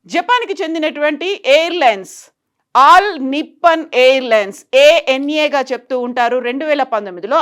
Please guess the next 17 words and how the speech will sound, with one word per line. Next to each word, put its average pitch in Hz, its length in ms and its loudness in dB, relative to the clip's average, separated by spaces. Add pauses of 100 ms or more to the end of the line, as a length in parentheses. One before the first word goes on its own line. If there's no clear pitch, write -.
(120)
అదే 269 220 -6 (160)
డ్రీమ్ 302 360 -6
లైనర్ 190 360 -2 (100)
సెవెన్ 311 340 -4 (120)
ఎయిట్ 277 180 -6
సెవెన్ 247 320 -8
డ్రీమ్ 262 300 -8
లైనర్‌లో 196 420 -6 (100)
జపాన్ 311 400 -2
నుంచి 277 220 -12 (160)
ఒసాకాకు 311 580 -4
వెళ్తున్నప్పుడు 208 540 -8 (440)
already 403 320 2 (180)
ఒసాకాకి 339 600 -4
రీచ్ 320 300 -8
అవుతున్న 285 340 -8 (100)
టైంలో 214 440 -4